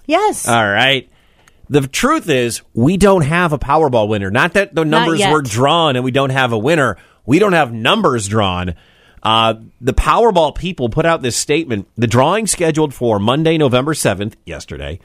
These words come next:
Speaker 1: Mm-hmm.
Speaker 2: "remains delayed. Currently, one participating lottery is still processing its sales and play data. Powerball requires all forty-eight participating lotteries to submit their sales and play data prior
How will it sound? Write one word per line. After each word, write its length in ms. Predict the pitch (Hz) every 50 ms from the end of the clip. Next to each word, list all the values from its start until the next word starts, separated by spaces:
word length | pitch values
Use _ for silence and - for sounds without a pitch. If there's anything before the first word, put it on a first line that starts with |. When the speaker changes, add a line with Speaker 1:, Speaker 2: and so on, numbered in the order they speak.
| _ - 170
Speaker 1:
Mm-hmm. 160 | 156 131 120
Speaker 2:
"remains 320 | 123 131 131 131 135 113
delayed. 460 | 101 131 127 127 143 165 143 101 85
Currently, 400 | - - 147 156 160 143 135 131
one 400 | 113 104 101 120 135 156 185 190
participating 720 | - 185 170 156 - 160 147 - 151 - 151 151 151 147 139
lottery 440 | 123 117 120 131 131 123 127 135 127
is 140 | 110 101
still 400 | - - - - 131 131 151 175
processing 680 | - - - 170 160 170 151 - 170 160 156 - 160 131
its 180 | 107 98 87 -
sales 480 | - - 156 160 160 165 160 151 - - -
and 200 | 123 117 117 -
play 340 | - - 160 170 175 175 160
data. 500 | 131 139 113 98 92 92 92 95 92 - - - - - _ _ _ - -
Powerball 480 | - 143 156 185 196 165 139 123 123 123
requires 640 | 123 117 - - 120 113 107 104 107 107 104 - -
all 320 | - 107 107 120 151 160
forty-eight 720 | - - - 160 165 170 175 165 156 143 139 139 147 - -
participating 720 | - 107 - - 131 127 - 175 135 156 156 160 156 139
lotteries 520 | 123 117 123 123 120 120 120 120 120 120 -
to 100 | 113 95
submit 500 | - - 101 85 87 104 120 131 - 113
their 120 | 104 104
sales 440 | - - - 131 131 135 139 135 -
and 220 | - 113 104 101
play 240 | - - 151 165 160
data 280 | 135 127 110 104 107 101
prior 520 | - - 147 175 214 185 123 92 80